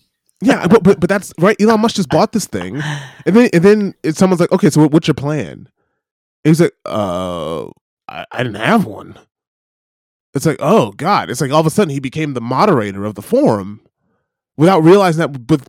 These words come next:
being the moderator of the forum, you actually gotta moderate it. And then he's like, "Maybe I'll charge people." And then he's like, "Oh, God, this didn't work out the way I thought. May-, you know, may-, maybe we'll stop that. Maybe we'll do this. Maybe," he doesn't have a plan. I think that's exactly what, that's how Trump became president. That's how he ran his presidency.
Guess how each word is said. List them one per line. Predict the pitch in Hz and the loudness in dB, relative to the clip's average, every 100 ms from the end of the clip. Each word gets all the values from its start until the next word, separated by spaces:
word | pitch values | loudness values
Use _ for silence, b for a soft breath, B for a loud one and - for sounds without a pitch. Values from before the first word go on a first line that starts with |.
| _ | _
being | 202 | -4
the | 156 | -2
moderator | 175 185 143 | -2 0 0
of | |
the | |
forum, | 190 240 | 0 0
you | 160 | 0
actually | 160 156 | -2 -4
gotta | 120 | -4
moderate | 175 269 120 101 | -2 0 -2 -4
it. | 65 - - _ _ _ _ _ _ _ _ | -12 -18 -20 _ _ _ _ _ _ _ _
And | 175 | 4
then | 202 | 6
he's | 180 | 4
like, | 156 | 4
"Maybe | 247 | 4
I'll | 233 | 4
charge | 185 170 170 | 2 2 2
people." | - 95 60 - | -2 -8 -10 -8
And | 139 | -2
then | 143 | -2
he's | |
like, | 113 - | -2 2
"Oh, | 185 | 2
God, | 165 123 | 2 0
this | 214 | 0
didn't | 180 123 | 0 -2
work | 107 | -2
out | 101 95 | -6 -8
the | |
way | 98 | -10
I | 95 | -8
thought. | 104 120 | -6 -4
May-, | 151 | -4
you | 156 | 0
know, | 196 | 0
may-, | 165 170 180 | 0 -4 -6
maybe | - 240 | -4 0
we'll | 247 | 0
stop | - 165 127 | 0 -4 -4
that. | - | -4
Maybe | 214 | -2
we'll | 254 | 0
do | 190 214 | 0 -2
this. | 131 | 0
Maybe," | 214 196 b b b | -2 -4 b b b
he | 220 | 0
doesn't | 240 | 2
have | 220 165 | 0 -4
a | |
plan. | - 175 143 104 | -8 -6 -4 -6
I | 113 | -6
think | 180 160 | -6 -6
that's | 160 | -8
exactly | 151 110 127 - | -8 -6 -6 -4
what, | 104 110 - | -2 -4 -4
that's | 139 - | -6 -4
how | 139 | -6
Trump | - 135 - | -4 -6 -6
became | 104 101 82 | -14 -12 -12
president. | - 120 151 180 208 | -4 -2 -2 -4 -6
That's | 107 - | -12 -18
how | 85 | -20
he | 67 | -18
ran | 80 110 147 | -10 -4 -2
his | 156 | -4
presidency. | - 160 160 160 - 160 170 | -4 -6 -6 -12 -12 -10 -12